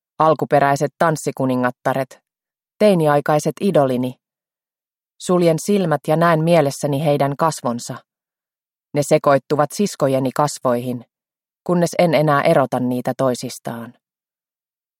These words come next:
Nämä sanat minä tunnen. Kiitos, rakkaat. Siskot ovat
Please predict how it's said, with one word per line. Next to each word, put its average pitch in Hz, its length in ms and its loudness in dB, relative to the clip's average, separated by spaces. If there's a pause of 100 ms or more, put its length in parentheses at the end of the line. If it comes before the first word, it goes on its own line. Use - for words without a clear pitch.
(160)
Nämä 170 220 2
sanat 135 440 -4
minä 131 280 -6
tunnen. 120 480 -6 (960)
Kiitos, 143 500 -6 (300)
rakkaat. - 480 -8 (3250)
Siskot 151 500 -2
ovat 139 220 2